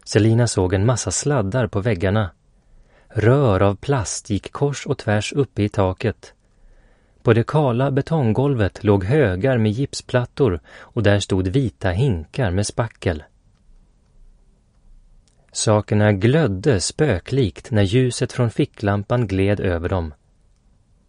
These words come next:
Det gjorde inget om vakten fick syn på Selina.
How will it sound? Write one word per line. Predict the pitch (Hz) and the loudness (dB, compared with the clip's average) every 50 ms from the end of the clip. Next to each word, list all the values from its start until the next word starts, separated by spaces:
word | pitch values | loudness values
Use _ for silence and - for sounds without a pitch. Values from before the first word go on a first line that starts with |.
| _ _ _ _ _ | _ _ _ _ _
Det | - 101 92 | -2 0 0
gjorde | 87 92 113 107 98 85 95 | 2 2 2 2 2 2 2
inget | 104 107 95 92 92 - | 2 2 2 0 0 0
om | 98 95 98 95 | 2 2 2 2
vakten | 90 113 113 - - - 101 98 92 | 2 0 0 -2 -2 -2 -2 -2 0
fick | - 104 - | -2 -4 -4
syn | - - - 143 147 135 101 90 87 | -4 -2 -2 0 0 0 0 -2 -2
på | - 98 | -4 -4
Selina. | - - 110 95 85 82 85 85 87 85 | -2 0 0 0 -2 -2 -4 -4 -6 -8